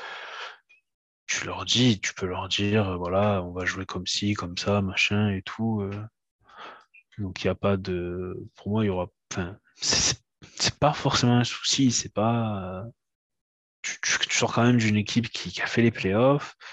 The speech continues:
qui est là, fait une saison moyenne, voire un peu mauvaise pour ce qui est attendu, et quand même à six six.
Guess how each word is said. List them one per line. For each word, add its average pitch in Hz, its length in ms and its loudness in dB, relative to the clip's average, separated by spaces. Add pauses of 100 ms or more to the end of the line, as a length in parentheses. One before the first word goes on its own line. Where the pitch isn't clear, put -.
(440)
qui 98 220 2
est 98 40 6
là, 113 400 8
fait - 160 0
une 107 100 2
saison 113 380 4
moyenne, 113 480 4
voire 98 180 -4
un 101 80 -4
peu 107 120 -8
mauvaise 110 360 2
pour 101 120 -6
ce - 60 0
qui 107 80 0
est - 20 4
attendu, 107 400 -2
et 95 40 -4
quand - 160 -2
même 107 160 0
à 107 40 0
six - 300 2
six. - 540 4